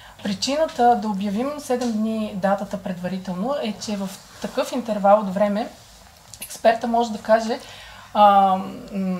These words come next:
най-точно, а, кога сиянието ще бъде в, а, най-силен, с най-силен интензитет. Това, което, а, нали, човек, който е не специалист, може да каже като нас,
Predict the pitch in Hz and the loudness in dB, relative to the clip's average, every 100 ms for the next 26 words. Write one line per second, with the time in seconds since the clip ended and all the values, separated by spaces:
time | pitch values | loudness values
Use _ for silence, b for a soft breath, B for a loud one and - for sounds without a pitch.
0 | 185 196 208 233 233 208 208 - 196 269 | -2 4 6 4 4 2 2 0 -2 -2
1 | 330 B B B 226 208 202 208 208 214 | -6 B B B 0 2 2 0 -2 -4
2 | - - - - 214 208 220 240 - 233 | -10 -12 -14 -12 2 8 8 6 0 2
3 | 208 247 262 262 - 208 226 226 220 220 | 6 6 4 -6 -6 -4 -2 0 -2 -4
4 | 220 - 226 214 208 202 208 226 240 202 | -8 -6 4 8 8 6 4 -6 -8 -4
5 | 208 208 208 214 196 196 202 - 196 190 | 2 4 2 -2 -2 -2 -4 -4 0 0
6 | 185 190 185 185 180 190 180 180 175 - | 0 -2 0 0 0 -2 -4 -4 -6 -6
7 | B B - 262 262 254 254 262 262 220 | B B 4 4 4 0 -2 -2 0 2
8 | 208 226 208 202 208 208 190 196 - - | 2 -2 -8 -8 -10 -14 -16 -18 -20 -20
9 | - - - - 233 202 185 - - 226 | -20 -20 -20 -20 -14 -12 -12 -16 -10 0
10 | 214 214 - 202 196 190 190 190 185 202 | 2 2 2 2 2 -2 0 2 4 2
11 | - 196 180 175 240 - 196 185 185 185 | -2 -8 -6 -8 -12 -8 -4 0 0 -2
12 | - 180 180 - - - 180 196 - | -4 0 0 -2 -10 -4 4 4 4